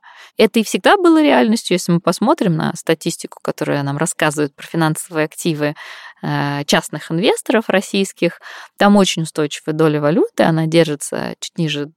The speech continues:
двадцати пяти процентов валютных инструментов в широком понимании. И вот, э, как это сказать-то, пейзаж этих ин-, валютных инструментов сильно поменялся за последнее время, да, например, валюту перестали хранить в российских банках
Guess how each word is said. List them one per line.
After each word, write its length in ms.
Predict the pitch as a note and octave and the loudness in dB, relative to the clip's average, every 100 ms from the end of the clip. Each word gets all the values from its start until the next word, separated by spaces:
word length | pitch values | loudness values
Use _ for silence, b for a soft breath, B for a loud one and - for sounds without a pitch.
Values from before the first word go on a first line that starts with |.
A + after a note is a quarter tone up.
| _ _ | _ _
двадцати 580 | - F3 F3 E3+ - - | -20 -16 -4 -4 -4 -10
пяти 220 | - - | -10 -12
процентов 600 | - F3+ - A#4 - G3 | -2 -2 -2 -4 -4 2
валютных 380 | G3 F#3 F3 - | 2 2 -2 -4
инструментов 580 | E3 - F3 D#3+ C#3+ - | -6 -2 0 0 -2 -8
в 40 | |
широком 400 | - E3 D3 C#3+ | -2 0 0 -6
понимании. 500 | - C#3+ C3+ C3+ D#3+ B B B B | -6 -6 -6 -8 -12 B B B B
И 80 | F3 | 2
вот, 160 | F3+ F#3 - | 4 2 2
э, 540 | E3 D#3+ D#3 D3+ D3+ E3 D#3 - E3 F3+ | 4 4 4 2 0 -2 -6 -14 -18 -6
как 180 | D3+ - | -6 -6
это 80 | - | -14
сказать-то, 640 | - D3+ D3 - C#3+ C#3+ - | -8 -4 -6 -6 -8 -8 -4
пейзаж 600 | G#3 G3+ F3+ D3+ C#3 - - | 2 4 6 4 2 -4 -4
этих 280 | D#3+ E3 - | -8 -8 -6
ин-, 80 | D#3+ | 0
валютных 380 | E3 D#3+ D#3+ E3 | 2 2 -2 -6
инструментов 460 | - E3+ D#3 D#3 - | -4 0 0 -2 -2
сильно 280 | F#3+ F3 | 0 0
поменялся 600 | D#3+ F3 F3+ F#4 B4+ - | 0 2 2 2 0 0
за 260 | F#3+ D#3+ D3+ B B B | 2 2 2 B B B
последнее 460 | - D#3+ E3+ C#3+ D3 | -4 0 0 0 -4
время, 340 | D3+ D#3 C#3+ | -2 -2 -2
да, 160 | C#3 A3+ | 0 2
например, 520 | G3 - D#3+ D#3+ D3+ B B B B | 4 2 0 2 0 B B B B
валюту 440 | F3 F#3 A3 G#3+ F#3 | 0 4 4 2 0
перестали 440 | F3+ E3+ - E3+ | -2 0 2 0
хранить 400 | - F3 F3 E3+ | 0 0 0 0
в 20 | - | 0
российских 580 | F#3 - - - A3 F3+ | 0 2 -2 2 2 4
банках 540 | E3 D3+ D3 D#3+ - | 2 0 -6 -12 -16